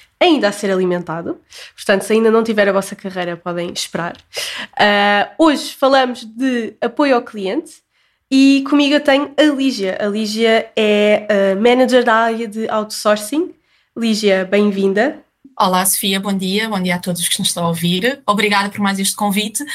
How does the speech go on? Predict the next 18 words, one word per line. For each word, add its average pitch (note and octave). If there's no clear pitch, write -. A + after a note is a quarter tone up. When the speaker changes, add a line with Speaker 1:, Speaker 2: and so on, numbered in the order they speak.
Speaker 2:
Já F#3
sou, G3
já G3+
tenho G#3+
cartão A#3+
vip A3+
qualquer G3
dia F#3+
aqui F#3
no F#3+
podcast. F#3
Speaker 1:
Exatamente. G3+
A F#3+
Lígia G3
já, A3
já F3+
cá F3+
tiveste F#3+